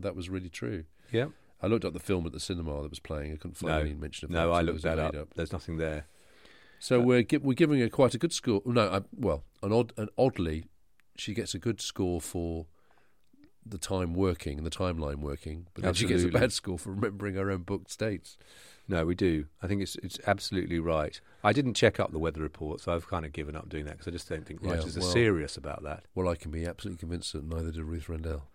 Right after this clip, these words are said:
Speaker 2: Well, she's very keen on the idea that it's cold and squally on the, on the Tuesday.
Speaker 1: Yeah.
Speaker 2: And then by Sunday, it's very sunny.
Speaker 1: Yeah.
Speaker 2: Good. A really hot day.
Speaker 1: Good.
Speaker 2: Um, but I, what I, when I look up the calendar, of course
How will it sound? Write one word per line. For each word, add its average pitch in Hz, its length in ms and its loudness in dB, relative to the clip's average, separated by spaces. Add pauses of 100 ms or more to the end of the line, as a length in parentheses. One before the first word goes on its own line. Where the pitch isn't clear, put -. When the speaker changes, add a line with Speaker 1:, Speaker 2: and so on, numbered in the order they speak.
(400)
Speaker 2:
Well, 185 200 2
she's 180 160 0
very 233 260 2
keen 214 280 0
on 147 120 4
the 127 100 6
idea 120 320 4
that 101 80 2
it's 98 140 -2
cold 110 400 4
and 98 180 2
squally 104 800 2 (120)
on 87 220 0
the, 85 220 2 (260)
on 90 140 0
the 85 80 0
Tuesday. 101 720 -2 (160)
Speaker 1:
Yeah. 78 180 -2 (320)
Speaker 2:
And 95 160 0
then 95 160 4
by 98 240 4
Sunday, 92 800 0
it's - 180 -6
very 95 300 0
sunny. 92 540 -2 (240)
Speaker 1:
Yeah. 92 180 -4 (680)
Speaker 2:
Good. 98 200 0
A 98 100 2
really 98 300 6
hot - 380 -4
day. 92 380 0 (200)
Speaker 1:
Good. 110 260 -2 (140)
Speaker 2:
Um, 113 220 2
but 120 160 6
I, 120 80 10
what 123 300 6
I, 131 100 10
when 135 320 2
I 147 40 6
look 147 160 4
up 143 80 4
the 120 80 2
calendar, 95 560 0
of 67 120 -12
course 76 400 -8